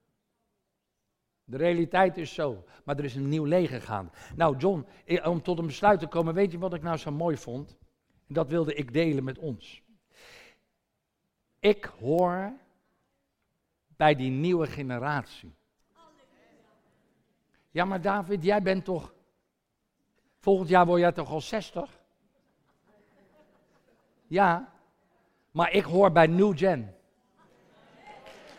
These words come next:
Ja. Ja, ja, ja. Kijk, united through him, we are New Gen.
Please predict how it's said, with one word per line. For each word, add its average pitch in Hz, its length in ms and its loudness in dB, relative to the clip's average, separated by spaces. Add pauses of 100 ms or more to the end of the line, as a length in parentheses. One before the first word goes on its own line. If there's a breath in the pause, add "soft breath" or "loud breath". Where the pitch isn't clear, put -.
(300)
Ja. 160 260 2 (3750)
Ja, 185 140 4
ja, 170 240 4
ja. 156 200 -4 (560)
Kijk, 202 260 8 (1800)
united 214 560 8
through 202 240 2
him, 233 240 0
we 208 160 0
are 196 120 4
New 208 260 -2
Gen. 196 260 -4